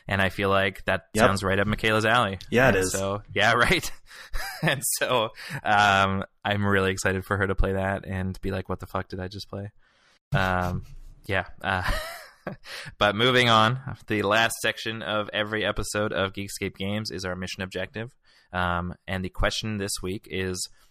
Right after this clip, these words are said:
Speaker 1: why don't we more often see open worlds be reused?
Speaker 2: Uh, because every time somebody tries it, everybody throws a hissy fit.
Speaker 1: Do they really?
Speaker 2: Do you remember when Far Cry Primal came out?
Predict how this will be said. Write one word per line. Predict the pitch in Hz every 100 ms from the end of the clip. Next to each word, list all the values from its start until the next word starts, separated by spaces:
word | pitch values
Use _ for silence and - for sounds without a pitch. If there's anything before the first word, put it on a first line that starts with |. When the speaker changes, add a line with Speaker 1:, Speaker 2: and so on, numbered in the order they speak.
| _ _ -
Speaker 1:
why | 101 123 143 131
don't | 120 113 107
we | 107 104 104 - -
more | 101 117
often | 95 95 - 98 95 -
see | - - 90
open | 95 92 95
worlds | 95 92 95 - - -
be | - 98 98 104
reused? | 104 - 82 - - - - - - _ -
Speaker 2:
Uh, | 117 110 107
because | 113 107 117 - 123
every | 113 113
time | 117 110 107 107
somebody | - 110 104
tries | - 107 107
it, | 113 - -
everybody | 113 110 107
throws | 104 - 104 104
a |
hissy | 101 127
fit. | - 76 - - _ _ _
Speaker 1:
Do | 113
they | 143 202
really? | 113 120 139 - _ _ _ -
Speaker 2:
Do |
you | 123
remember | 135 147
when | 143
Far | 135 127
Cry | 135
Primal | 123 113 113 131
came | 143 156
out? | 170